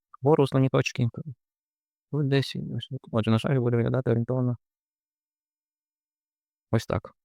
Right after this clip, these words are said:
І чверті у нас розташовані.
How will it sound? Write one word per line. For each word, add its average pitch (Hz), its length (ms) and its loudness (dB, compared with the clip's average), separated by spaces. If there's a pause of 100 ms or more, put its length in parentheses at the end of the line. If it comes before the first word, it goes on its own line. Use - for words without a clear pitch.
(840)
І 117 320 6 (480)
чверті 117 300 8
у 110 40 6
нас 110 200 4
розташовані. 113 680 2